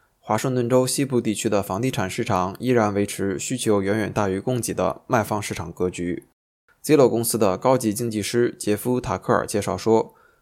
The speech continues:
冬季一向是房地产市场的淡季，包括从十一月到二月这一段时间，但是在刚刚过去的这个冬季，以西雅图为中心的华州西部房市却出现了淡季不淡的现象。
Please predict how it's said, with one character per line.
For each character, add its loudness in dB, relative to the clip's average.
冬 0
季 0
一 -4
向 -2
是 -2
房 -4
地 -2
产 -6
市 -8
场 -4
的 -8
淡 -2
季， -4
包 4
括 4
从 -4
十 -4
一 0
月 4
到 0
二 4
月 2
这 -4
一 -2
段 -4
时 -10
间， -2
但 4
是 4
在 4
刚 -2
刚 2
过 4
去 -2
的 2
这 -2
个 -6
冬 -2
季， -2
以 0
西 2
雅 6
图 0
为 4
中 -2
心 -4
的 2
华 -2
州 2
西 -2
部 0
房 -6
市 0
却 -2
出 -4
现 -2
了 0
淡 0
季 -4
不 -2
淡 2
的 -2
现 -2
象。 0